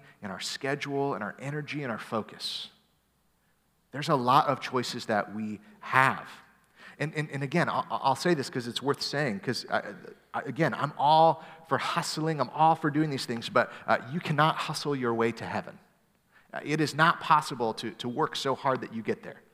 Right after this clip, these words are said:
One of the beauties about grace is it's this free gift that we receive. Of course, we work out of that. Of course, we, we, we, we do great things out of that, but, but we just cannot do that. And again, one of the issues is the busier we become in some ways, the more burdened,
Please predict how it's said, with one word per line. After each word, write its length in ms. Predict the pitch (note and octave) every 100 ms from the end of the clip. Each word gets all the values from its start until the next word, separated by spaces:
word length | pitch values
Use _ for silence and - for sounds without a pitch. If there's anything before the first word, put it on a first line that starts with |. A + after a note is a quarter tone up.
| - - _ _ _ _ _
One 140 | B2 D3+
of 40 |
the 120 | D3
beauties 260 | C#3 E3+ C#3+
about 260 | C#3 B2+ A2
grace 340 | D3+ D#3+ -
is 120 | A2
it's 160 | A#2+ -
this 140 | A#2
free 260 | - D#3 D3
gift 240 | C#3+ -
that 100 | -
we 140 | A#2+ A2+
receive. 480 | G#2 - A2+ F#2+ - -
Of 160 | A2 -
course, 300 | - F3+ -
we 80 | C#3
work 240 | C#3 -
out 180 | A#2 D#3+
of 140 | G3
that. 240 | A2 A2+ D3+
Of 120 | A2+
course, 280 | - E3 C#3
we, 160 | C3 - -
we, 120 | C#3
we, 340 | B2+ D3 C3+ C#3+
we 140 | C#3
do 120 | C3
great 180 | B2+ C3
things 140 | C3 A#2+
out 120 | D#3+
of 40 |
that, 160 | A#2 -
but, 220 | - -
but 140 | - B2
we 120 | D3
just 360 | C#3+ C#3 -
cannot 560 | - C#3+ B2+ A#2 - - - - _ - A#2
do 160 | G3+
that. 240 | G#3 C3+ - - _ _ - - -
And 120 | B2+
again, 360 | C#3 G3 G3 B2+
one 100 | E3
of 60 |
the 180 | C#3 -
issues 380 | F#3+ - D3+ C#3
is 160 | B2+ -
the 120 | A#2
busier 460 | - G3 - E3+
we 160 | C#3+ B2+
become 400 | - F3 E3 C#3
in 160 | B2+ B2
some 240 | D3+ C#3
ways, 260 | B2+ A#2+ -
the 100 | A#2+
more 200 | B2+ B2+
burdened, 600 | G#2 C#3 C3+ B2 A#2